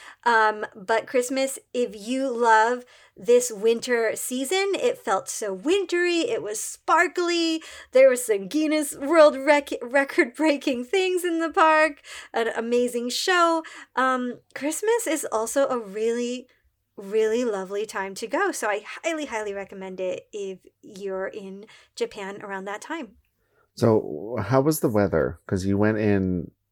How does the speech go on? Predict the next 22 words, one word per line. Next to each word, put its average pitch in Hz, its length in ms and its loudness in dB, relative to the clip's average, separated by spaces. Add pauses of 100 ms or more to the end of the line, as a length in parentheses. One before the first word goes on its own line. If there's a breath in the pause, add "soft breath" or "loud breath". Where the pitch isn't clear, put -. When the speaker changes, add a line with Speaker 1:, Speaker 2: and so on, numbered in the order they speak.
(140)
Speaker 2:
early 107 280 6
December, 147 540 -4
was 156 220 -4
it? 202 140 -6 (920 soft breath)
Speaker 1:
Yeah, 359 360 2 (280 soft breath)
we 339 180 4 (120)
lucked 403 160 2
out, 403 240 2
man, 277 320 0
<laughs> - 40 -16
because, 269 680 0 (440 loud breath)
um, 262 380 4 (300)
you, 302 340 2
you 349 300 2
know, 269 360 6
like, 269 300 -2
this 392 260 0
year 294 380 0
we 262 180 -4
have 415 220 -2
been 330 160 -2
having 233 560 -4